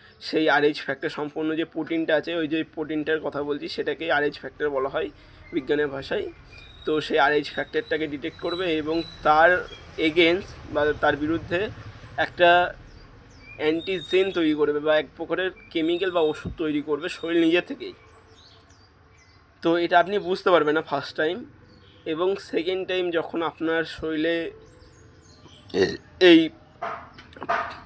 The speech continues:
মানে আরএইচ ফ্যাক্টর সম্পন্ন ওষুধ বা ওষুধ বলছি, রক্ত প্রবেশ করানো হবে সেকেন্ড টাইমের জন্য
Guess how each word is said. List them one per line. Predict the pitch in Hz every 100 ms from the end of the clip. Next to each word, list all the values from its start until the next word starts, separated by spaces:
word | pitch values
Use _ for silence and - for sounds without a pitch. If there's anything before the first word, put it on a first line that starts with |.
| - -
মানে | 226 147
আরএইচ | 151 151 -
ফ্যাক্টর | 139 - 156
সম্পন্ন | - 151 147 160 156
ওষুধ | 160 143 - 175 160 - -
বা | 156 151
ওষুধ | 143 - 165
বলছি, | 151 147 185 180
রক্ত | 139 - 165 170 180 - - - - - - -
প্রবেশ | 160 165
করানো | - 165 156
হবে | 160
সেকেন্ড | 156 151 156 151
টাইমের | 156 151 147
জন্য | 147 147 156